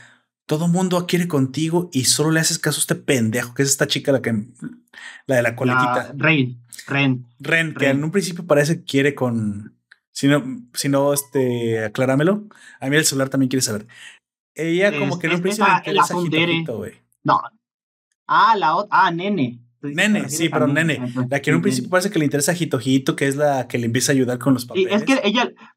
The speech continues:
Speaker 2: pero ella se lo dice a Hito Hito, dice, "Es que tú eres demasiado común". Es la palabra que <laughs> dice, "Eres demasiado común". Y
Speaker 1: Sí.
Speaker 2: también esta otra, la tsundere, la que está loca, también se lo dice que él es demasiado poca cosa para ella.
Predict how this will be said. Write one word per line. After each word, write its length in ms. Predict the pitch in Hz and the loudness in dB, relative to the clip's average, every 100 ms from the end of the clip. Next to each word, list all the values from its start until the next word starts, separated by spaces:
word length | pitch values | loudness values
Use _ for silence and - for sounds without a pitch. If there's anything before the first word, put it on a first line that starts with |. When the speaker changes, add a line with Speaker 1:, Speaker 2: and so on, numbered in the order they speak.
| - | -2
Speaker 2:
pero 180 | 175 180 | -2 2
ella 200 | 196 240 | 0 0
se 100 | 226 | 0
lo 120 | 160 | 0
dice 260 | 170 185 | -2 0
a 160 | 196 160 | 0 0
Hito 220 | 165 156 131 | -2 -4 -2
Hito, 180 | 170 170 | 2 0
dice, 180 | 156 139 | 0 0
"Es 200 | 156 160 | -2 0
que 140 | 226 | 0
tú 720 | 214 - 196 202 202 202 196 180 | 0 2 2 2 0 0 -2 0
eres 240 | 185 185 | 0 0
demasiado 560 | 160 143 139 170 180 180 | 0 0 0 0 0 -2
común". 580 | 147 131 175 175 143 - - | -2 0 0 0 -2 -10 -4
Es 140 | 175 | 2
la 180 | 214 233 | 2 2
palabra 400 | 190 160 190 214 | 0 0 2 0
que 140 | 208 156 | 0 -2
<laughs> 20 | |
dice, 420 | 175 - 254 214 233 139 131 - - | -2 2 2 2 -2 -4 -10 -10 2
"Eres 160 | 214 | 2
demasiado 460 | 208 170 160 190 208 | 4 0 2 0 0
común". 440 | 160 151 175 165 - _ - | -2 0 0 -2 -6 _ -2
Y 80 | 185 | 2
Speaker 1:
Sí. 40 | |
Speaker 2:
también 260 | 170 165 214 | 2 0 0
esta 220 | 247 226 | 2 0
otra, 200 | 226 240 | 2 2
la 180 | 180 - | 2 2
tsundere, 520 | - 151 143 156 196 | 0 -4 0 2 2
la 140 | 151 | 0
que 80 | 135 | -2
está 200 | 131 147 | -2 -2
loca, 260 | 147 156 196 | -2 -2 0
también 300 | 143 147 160 | 2 2 0
se 100 | 160 | 2
lo 120 | 139 | 2
dice 280 | 147 151 147 | 0 0 -2
que 100 | 151 | 0
él 80 | 156 | 2
es 140 | 160 | 0
demasiado 680 | 156 139 127 - 143 147 139 | 2 2 2 0 -2 0 -2
poca 320 | 143 139 - | -4 -2 -2
cosa 320 | 131 139 143 135 | 0 0 0 0
para 320 | 123 113 117 | -2 0 0
ella. 400 | 170 175 139 | 0 0 -8